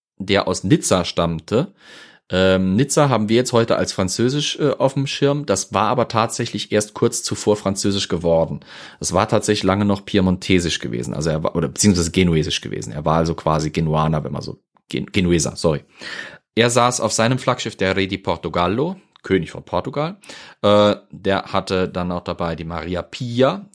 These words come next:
die gläubige Maria, und die Varese. Das vierte Geschwader unterstand dem, äh, Konteradmiral Giovanni Battista Albini, einem Sarden,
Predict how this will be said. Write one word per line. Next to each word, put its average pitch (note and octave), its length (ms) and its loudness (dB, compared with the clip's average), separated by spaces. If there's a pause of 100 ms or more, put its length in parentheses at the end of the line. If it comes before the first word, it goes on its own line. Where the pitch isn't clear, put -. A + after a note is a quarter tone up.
die C#3 60 -20
gläubige E2 380 -10
Maria, G#2+ 320 -10
und C#3 140 -12
die A2+ 100 -4
Varese. E2 600 -4 (800)
Das - 160 0
vierte E3 240 4
Geschwader C3 640 4 (120)
unterstand G#2+ 840 2
dem, G2 600 0
äh, F2+ 280 0
Konteradmiral G2+ 720 0
Giovanni G2+ 420 2
Battista F#2+ 520 -2
Albini, A2+ 680 -2
einem E2 260 -4
Sarden, G2 640 -2